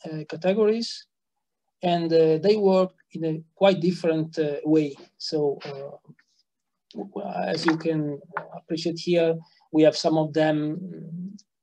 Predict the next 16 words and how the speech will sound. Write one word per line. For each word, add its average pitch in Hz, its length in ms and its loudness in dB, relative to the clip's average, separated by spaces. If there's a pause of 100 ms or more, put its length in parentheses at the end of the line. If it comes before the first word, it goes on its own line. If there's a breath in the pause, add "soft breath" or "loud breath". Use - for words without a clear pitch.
based 151 340 -2
on 139 300 -6
the, 131 480 -6 (760)
let's - 200 -10
say, 139 260 -4 (600)
a - 20 -10
mechanism 160 440 -2
of 143 200 -6
providing 151 460 4
energy 214 640 2
to 160 80 -4
the 143 120 -6
material 185 560 2
in 147 120 -2
order 143 300 -4 (140)
to, 143 220 -10